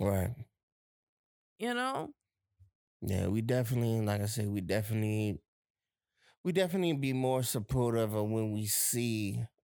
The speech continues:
Speaker 1: our, you know, especially, like I say, our black men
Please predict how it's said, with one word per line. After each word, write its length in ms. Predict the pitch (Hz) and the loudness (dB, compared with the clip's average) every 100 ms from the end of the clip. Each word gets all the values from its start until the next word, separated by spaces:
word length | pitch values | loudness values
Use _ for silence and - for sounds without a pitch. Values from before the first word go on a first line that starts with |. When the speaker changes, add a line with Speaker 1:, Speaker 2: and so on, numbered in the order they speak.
| - | -4
Speaker 1:
our, 500 | 104 101 92 90 - | 0 2 0 0 -4
you 160 | - 110 | -4 -4
know, 420 | - - - - - - 170 - | -2 -6 -10 -14 -18 -20 -20 -10
especially, 440 | 117 123 120 - | -6 -2 -2 -2
like 120 | 107 | -2
I 60 | 110 | -2
say, 280 | 110 147 135 | -2 -2 -2
our 180 | 98 92 | -2 -2
black 340 | 90 101 92 | -2 -2 -2
men 640 | 87 98 110 104 92 90 | -4 -2 0 0 -2 -4